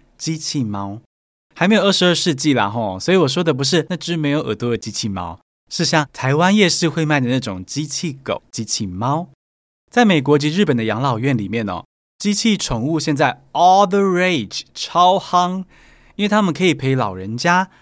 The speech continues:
但又不需要把屎把尿，非常适合老人院。值得补充的是说呢，养老院的机器猫没有台湾夜市的那么阳春哦，吼，有的眼睛还歪掉这样吼，有点 creepy 的这样，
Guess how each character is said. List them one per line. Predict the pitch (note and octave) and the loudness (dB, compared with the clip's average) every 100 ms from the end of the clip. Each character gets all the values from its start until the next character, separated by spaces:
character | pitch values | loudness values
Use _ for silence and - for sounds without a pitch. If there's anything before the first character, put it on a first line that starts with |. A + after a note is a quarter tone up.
| _ - | _ -2
但 | C4 | 2
又 | B3+ | 2
不 | B3+ | 0
需 | A#3 B3+ | -2 2
要 | A#3 | 2
把 | D3+ D3 | 0 -4
屎 | - F3 | -4 -2
把 | C3 | 0
尿， | F#2+ B2+ G#2+ _ _ _ | 0 -2 -4 _ _ _
非 | A#3 | 2
常 | B3 C#3+ | 2 0
适 | C3+ D#3+ | 0 -2
合 | B2+ G#2 G2+ | -2 -4 -6
老 | G#2+ F2+ | -6 -6
人 | D#2+ E2 F#2+ | -8 -12 -2
院。 | D#3+ G#2+ - _ _ _ _ _ _ _ - | -2 -2 -10 _ _ _ _ _ _ _ -8
值 | G3 | 2
得 | A#3 | 2
补 | E3 | 2
充 | C3+ F3 | -2 0
的 | C#3+ | 0
是 | D#3+ | 0
说 | C#3 C3 | 0 0
呢， | C3 B2 C3 - - | 0 -2 -6 -20 -8
养 | D3+ F#3 | -4 2
老 | F3+ C#3 | 2 2
院 | D#3+ | 0
的 | |
机 | C3+ C#3 | -2 -4
器 | C3+ C#3+ | -2 0
猫 | B2 A#2+ A#2+ _ _ | 2 0 -2 _ _
没 | - A#3 | 0 2
有 | A#3 | 2
台 | E3 | 2
湾 | E3 G3 | 2 4
夜 | F#3+ | 0
市 | - G3 | 0 0
的 | F3 | 2
那 | F3+ | 2
么 | C3+ | 2
阳 | A#2+ A#2+ | 0 -4
春 | - C3+ | -4 -2
哦， | B2 A#2 | 0 -2
吼， | A#2+ C3 G#2+ - _ | 0 -2 -2 -6 _
有 | B2+ | -6
的 | B2 | -2
眼 | A#2+ | -2
睛 | A2 C#3+ | 0 0
还 | B2 | 0
歪 | A2 A#2+ A2+ | -2 -2 0
掉 | B2+ G#2+ | 0 -2
这 | |
样 | G2+ | -6
吼， | F#2 F#2+ | -8 -8
有 | A2 | -6
点 | A2 | -8
creepy | G2 G2+ G2+ G#2 | -8 -12 -12 -16
的 | - | -18
这 | |
样， | - | -16